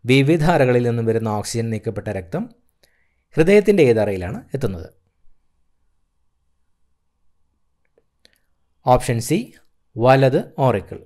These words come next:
ശരീരത്തിൻ്റെ വിവിധ അറകളിൽ നിന്നും വരുന്ന ഓക്സിജൻ നീക്കപ്പെട്ട രക്തം ഹൃദയത്തിൻ്റെ വലത് ഓറിക്കിളിലാണ് എത്തുന്നത്. പ്രത്യക്ഷ രക്ഷാ ദേവസഭയുടെ സ്ഥാപകനാര്? പ്രത്യക്ഷ രക്ഷാ ദേവസഭയുടെ സ്ഥാപകൻ.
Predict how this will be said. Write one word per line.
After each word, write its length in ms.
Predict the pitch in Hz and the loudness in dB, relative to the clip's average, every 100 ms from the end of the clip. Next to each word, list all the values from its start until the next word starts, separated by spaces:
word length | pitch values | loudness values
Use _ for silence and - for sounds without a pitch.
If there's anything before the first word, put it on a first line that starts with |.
| _ _ _ _ _ _ _ | _ _ _ _ _ _ _
ശരീരത്തിൻ്റെ 600 | - 123 123 120 113 117 220 - _ _ 123 | -2 0 0 0 -2 -4 -6 -10 _ _ -2
വിവിധ 380 | 151 175 226 208 | 2 2 2 4
അറകളിൽ 340 | 170 160 151 | 4 4 2
നിന്നും 200 | 143 139 | 0 -2
വരുന്ന 220 | 127 120 120 | -2 -2 -2
ഓക്സിജൻ 380 | 113 - 131 123 | -4 -4 -4 -4
നീക്കപ്പെട്ട 340 | 107 107 107 | -4 -6 -6
രക്തം 260 | 101 92 151 | -10 -10 -8
ഹൃദയത്തിൻ്റെ 580 | 120 110 110 104 101 190 - - _ - | -6 -6 -6 -8 -8 -8 -8 -20 _ -2
വലത് 360 | 135 151 185 196 | 4 6 6 4
ഓറിക്കിളിലാണ് 600 | 135 117 117 107 101 220 - | 4 2 -2 -4 -4 -8 -8
എത്തുന്നത്. 380 | 143 101 - - _ _ _ _ _ _ _ _ _ _ _ _ _ _ _ _ _ _ _ _ _ _ _ _ _ _ _ _ - _ _ _ - | -6 -6 -8 -16 _ _ _ _ _ _ _ _ _ _ _ _ _ _ _ _ _ _ _ _ _ _ _ _ _ _ _ _ -20 _ _ _ 2
പ്രത്യക്ഷ 400 | 185 190 269 269 | 4 4 2 2
രക്ഷാ 300 | 247 202 185 | 2 2 2
ദേവസഭയുടെ 560 | 156 143 139 117 107 147 | 4 2 2 0 0 -2
സ്ഥാപകനാര്? 640 | - 160 151 107 90 87 - - _ _ _ _ _ _ _ _ _ - | -2 4 4 2 -8 -12 -16 -20 _ _ _ _ _ _ _ _ _ -2
പ്രത്യക്ഷ 400 | 127 - 143 139 | -2 0 -2 0
രക്ഷാ 260 | 117 117 120 | -2 -2 -2
ദേവസഭയുടെ 600 | 113 113 117 104 101 185 - | 0 -2 -4 -6 -6 -8 -10
സ്ഥാപകൻ. 460 | - 147 131 95 | 0 4 4 2